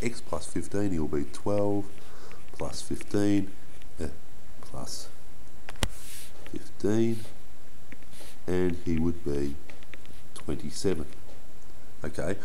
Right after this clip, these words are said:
or we could say, "How old will he be in twenty-one years?" Okay, twenty-one plus fifteen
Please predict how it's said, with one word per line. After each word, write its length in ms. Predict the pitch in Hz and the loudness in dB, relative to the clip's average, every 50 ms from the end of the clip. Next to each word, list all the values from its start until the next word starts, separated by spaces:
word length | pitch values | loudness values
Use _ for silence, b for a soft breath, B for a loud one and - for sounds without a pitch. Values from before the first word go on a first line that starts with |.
| B B - | B B 0
or 20 | |
we 100 | 90 82 | 0 0
could 120 | 78 87 | 0 0
say, 200 | 85 - 87 85 | 0 0 0 0
"How 140 | 90 92 92 | 0 0 2
old 200 | 87 87 87 - | 2 2 2 2
will 80 | 85 87 | 2 2
he 60 | 82 | 2
be 220 | 80 80 78 78 | 2 2 0 0
in 160 | 76 73 71 - - | 0 0 0 0 0
twenty-one 800 | - - 87 71 - - 80 76 69 - - 90 110 120 120 110 | 0 0 0 0 0 0 0 0 0 0 0 0 2 2 2 2
years?" 360 | 92 78 69 67 65 - - - - B B B B B B B - | 0 0 0 0 0 0 0 0 0 B B B B B B B 0
Okay, 280 | 71 65 73 82 101 104 - - | 0 0 0 0 0 0 0 0
twenty-one 580 | - - 76 76 76 87 82 78 76 80 82 | -2 0 0 0 0 0 0 0 0 0 0
plus 260 | 80 - - 85 82 | 0 0 0 0 0
fifteen 640 | - - - 95 90 - - 95 101 110 117 113 113 | 0 0 0 0 0 0 0 0 2 2 2 2 0